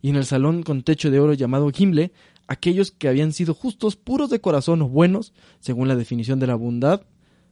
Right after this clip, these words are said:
eh, vivirán en la dicha para siempre. Algunas historias decían que también habrá lugares más fríos y sucios para los asesinos, rompedores de juramentos o adúlteros. Otros decían que el lugar para el castigo pertenecerá al viejo mundo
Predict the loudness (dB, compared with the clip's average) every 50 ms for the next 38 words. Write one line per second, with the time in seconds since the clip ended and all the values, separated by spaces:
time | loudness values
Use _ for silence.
0 | _ _ _ _ _ _ _ _ _ -6 -4 -2 0 0 0 -2 -4 -6 _ -4
1 | 0 2 4 4 4 4 2 0 -2 -6 _ _ -6 -2 0 0 2 2 0 -2
2 | 0 0 -2 0 0 0 -2 -2 0 0 0 0 0 -2 -6 -12 -14 _ _ _
3 | _ _ _ _ _ _ -20 -20 -10 -4 0 2 2 4 4 4 2 2 0 -2
4 | 0 0 2 4 2 2 0 -2 -4 -2 -2 -2 0 0 -2 -2 -2 -2 -2 -2
5 | 0 2 2 2 2 2 -2 -6 _ _ -2 2 2 4 4 4 4 2 2 0
6 | 0 -2 -4 -4 -2 2 2 2 2 2 -2 -2 0 0 0 0 -2 -2 -2 -2
7 | -2 0 -2 -2 -4 -8 -8 -10 -8 -2 0 0 0 0 -2 -4 _ _ -20 -20
8 | -20 _ -8 -4 -2 -2 0 0 2 4 4 4 2 0 -2 -4 -2 -2 0 0
9 | 0 0 0 -2 -4 -6 -6 -8 _ _ -6 -4 -2 0 0 -2 -2 -4 -6 -8
10 | -8 -12 -16 _ _ _ _ _ _ _ _ _ _ _ -6 -4 -2 -2 0 0
11 | -2 0 2 2 2 2 2 0 -6 _ _ -4 -2 0 2 2 2 2 2 2
12 | 2 0 0 -2 -2 -6 -4 0 0 2 2 0 -2 -6 _ _ _ _ _ _
13 | _ -2 -2 -2 0 0 0 0 0 -2 0 0 2 2 2 0 0 0 0 2
14 | 2 2 2 2 -2 -6